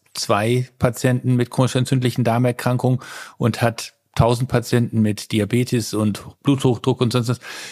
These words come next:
Müssen wir uns nicht an die Nase fassen und irgendwie was Kürzeres machen oder den, den Ärzten, die nicht so damit beschäftigt sind, eine Hilfestellung geben? Also ich würde jetzt ehrlicherweise vielleicht auch nicht alle Leit-, ich weiß auch nicht die Leitlinie der Schuppenflechte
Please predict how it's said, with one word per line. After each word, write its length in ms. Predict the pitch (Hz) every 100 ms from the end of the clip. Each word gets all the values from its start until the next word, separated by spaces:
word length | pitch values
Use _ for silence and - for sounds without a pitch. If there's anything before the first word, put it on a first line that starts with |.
| - _
Müssen 320 | - 160 - 123
wir 200 | 147 156
uns 240 | 151 -
nicht 340 | 147 147 -
an 80 | 123
die 80 | 123
Nase 380 | 113 110 127 135
fassen 380 | - 135 - 110
und 440 | 117 120 113 -
irgendwie 320 | 120 117 110
was 180 | 107 -
Kürzeres 440 | - 160 - 139
machen 260 | 143 127 135
oder 300 | 123 117 110 _ -
den, 480 | 127 - 120 123
den 340 | 117 117 120 117 -
Ärzten, 440 | - - 135 - 120
die 100 | 113
nicht 280 | 131 170 -
so 140 | 131
damit 320 | 110 110 107
beschäftigt 480 | - 107 123 - -
sind, 220 | 127 113
eine 120 | 107
Hilfestellung 640 | 98 135 143 135 - 143 143
geben? 220 | 139 131
Also 160 | 110 117
ich 300 | 131 131 139
würde 180 | 135
jetzt 260 | 123 107 -
ehrlicherweise 600 | 117 135 131 120 120 120
vielleicht 400 | 117 120 120 -
auch 160 | 160 175
nicht 300 | 135 - -
alle 160 | 113
Leit-, 260 | 110 107 101
ich 140 | 107
weiß 180 | 120 110
auch 140 | 151 175
nicht 180 | 131
die 60 | 117
Leitlinie 600 | 110 110 110 113 110 113
der 280 | 107 110 107
Schuppenflechte 840 | - 143 135 - 131 131 - 151